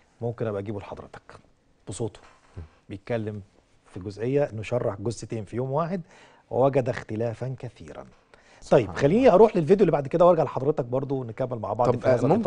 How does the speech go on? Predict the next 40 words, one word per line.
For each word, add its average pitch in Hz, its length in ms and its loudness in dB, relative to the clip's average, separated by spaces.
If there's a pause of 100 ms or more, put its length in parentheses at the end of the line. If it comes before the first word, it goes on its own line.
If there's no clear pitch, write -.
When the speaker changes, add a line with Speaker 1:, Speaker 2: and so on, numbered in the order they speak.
Speaker 2:
ممكن 156 140 2
قبل، 165 220 6
Speaker 1:
اتفضل. 156 240 6
Speaker 2:
آه، 110 180 -2
إنك 110 260 -6
أصل 127 240 -6
أنا 143 100 0
قال 147 160 2
لك 120 240 -2
زنا 127 200 0
القرود. 110 580 -4 (560)
Speaker 1:
آه، 139 280 4
آه، 104 400 -6 (160)
آه. 107 140 -4
Speaker 2:
<laughs> - 0 -
اتكلم 123 280 0
في 110 120 -4
زنا 117 140 4
Speaker 1:
حديث 120 160 0
عن 131 60 4
Speaker 2:
القرود. 127 180 0
Speaker 1:
القردة 135 340 -4
الزانية، 123 300 -6
Speaker 2:
آه. - 20 -4
Speaker 1:
الحديث، 110 400 -2
آه، 113 100 -6
الخاص 101 420 -12
ده. 92 80 -18 (480)
Speaker 2:
أولًا، 170 260 4
Speaker 1:
وده 180 140 12
مطعن 151 400 10
لناس 135 340 0
كتير. - 160 -4
Speaker 2:
أولًا 156 420 2
النبي 135 420 0
صلى 113 220 -6
الله 117 360 0
عليه 104 300 -4
وآله 113 180 -2
وسلم، 110 580 -6